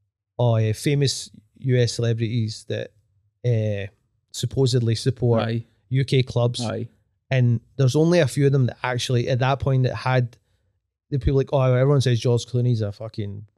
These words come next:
Speaker 1: whatever,
Speaker 2: Aye.
Speaker 1: Man U fan or something."
Speaker 2: Aye.
Speaker 1: There was nothing to really
Speaker 2: I'd
Speaker 1: cement
Speaker 2: prove it.
Speaker 1: it.
Speaker 2: Aye.
Speaker 1: 'Cause the thing that cemented the Snoop thing was that,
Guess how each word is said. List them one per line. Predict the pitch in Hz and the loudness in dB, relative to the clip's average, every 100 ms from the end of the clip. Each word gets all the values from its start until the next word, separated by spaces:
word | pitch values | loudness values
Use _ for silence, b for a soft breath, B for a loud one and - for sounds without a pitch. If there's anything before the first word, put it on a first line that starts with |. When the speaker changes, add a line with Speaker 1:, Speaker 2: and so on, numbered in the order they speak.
| _ _ | _ _
Speaker 1:
whatever, | - 123 117 120 110 b | -6 -2 0 0 -2 b
Speaker 2:
Aye. | 127 | 0
Speaker 1:
Man | 123 113 | 2 2
U | 120 | 2
fan | 110 131 123 | 2 2 2
or | |
something." | 120 127 113 | 2 -2 -2
Speaker 2:
Aye. | 110 104 - _ - | -6 -8 -12 _ -4
Speaker 1:
There | 143 | 0
was | 139 | 2
nothing | 170 190 | 2 2
to | 135 | 2
really | 151 151 143 120 - _ _ - | 4 4 4 2 -2 _ _ -6
Speaker 2:
I'd | 127 | -2
Speaker 1:
cement | 139 131 - 156 | 2 4 6 6
Speaker 2:
prove | |
it. | 185 - _ 135 | 4 2 _ -4
Speaker 1:
it. | |
Speaker 2:
Aye. | 123 117 120 _ _ | 0 0 -2 _ _
Speaker 1:
'Cause | - 131 | 0 2
the | 135 | 4
thing | 160 190 | 4 2
that | 160 | 0
cemented | 156 151 135 127 | 0 0 0 -2
the | |
Snoop | - 160 185 | 0 0 2
thing | 175 139 | 2 4
was | 131 131 127 - | 4 4 2 -4
that, | 135 123 117 | -4 -2 -2